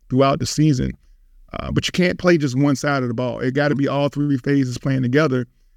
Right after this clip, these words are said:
And so I think that the beautiful thing that I've never seen before happen is that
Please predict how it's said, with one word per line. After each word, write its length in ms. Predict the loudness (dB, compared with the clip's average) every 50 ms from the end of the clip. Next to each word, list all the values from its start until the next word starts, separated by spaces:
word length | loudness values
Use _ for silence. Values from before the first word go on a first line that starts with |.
| _ _ _ _
And 80 | -8 -2
so 100 | 0 2
I 60 | 2 2
think 240 | 4 4 6 6 6
that 100 | 4 2
the 60 | 2
beautiful 420 | 0 2 2 2 2 2 0 -2
thing 220 | 0 2 2 2 2
that 80 | 2 0
I've 60 | 0
never 320 | 2 2 4 4 4 2
seen 260 | 0 0 2 2 2 2
before 240 | 2 0 -4 -4
happen 340 | -2 -2 -2 -2 -2 -2 -2
is 120 | -2 -2 -2
that 200 | -4 -4 -4